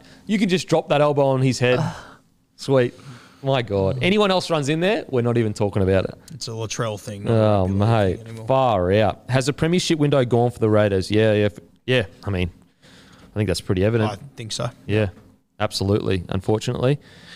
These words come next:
Speaker 1: Um, it doesn't mean that they can't fight it back. They've got a really good young roster. Um, you know, Fogarty hasn't played many games with Whiten at all, really. He's played, like, one or two. Uh, Savage has got ceil-, Savage's ceiling is, you know, f-,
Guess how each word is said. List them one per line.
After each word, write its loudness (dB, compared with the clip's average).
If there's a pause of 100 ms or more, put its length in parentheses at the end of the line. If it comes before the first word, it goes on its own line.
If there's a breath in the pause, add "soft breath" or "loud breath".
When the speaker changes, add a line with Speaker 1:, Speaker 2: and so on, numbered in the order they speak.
(140 loud breath)
Speaker 1:
Um, 0 (280)
it -6
doesn't 0
mean 0
that -2
they 0
can't -2
fight 0
it -6
back. 0
They've -2
got 2
a -2
really 4
good 2
young 0
roster. -2 (520 soft breath)
Um, 0 (600)
you 0
know, 2
Fogarty 0
hasn't 0
played 0
many 2
games 2
with -4
Whiten 0
at 2
all, 2
really. 4
He's -4
played, 0
like, -2
one 0
or -4
two. 0 (600 loud breath)
Uh, 0
Savage -2
has 2
got 0 (440)
ceil-, 0
Savage's 0
ceiling 2
is, 0
you 0
know, 0
f-, -10